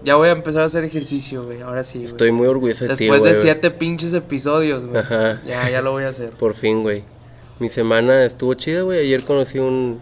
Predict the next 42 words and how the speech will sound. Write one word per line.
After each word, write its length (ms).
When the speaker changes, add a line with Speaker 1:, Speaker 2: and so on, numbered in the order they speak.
Speaker 2:
nuevo 260
lugar 320
que 80
se 80
llama 240
Cascada 280
de 80
Guadalupe, 500
para 160
cuando 260
quieran 300
ir 80
me 100
avisen 420
y 100
les 120
paso 240
la 120
ruta. 340
Y 240
fuera 300
de 140
eso, 400
estaba 320
un 140
poco 240
enojado 840
entre 320
hoy 240
y 40
ayer, 300
güey, 160
porque 300
la 220
pinche 340
lluvia 580
nos 200
arruinó 280
el 60
plan 220
bien 160
ojete. 480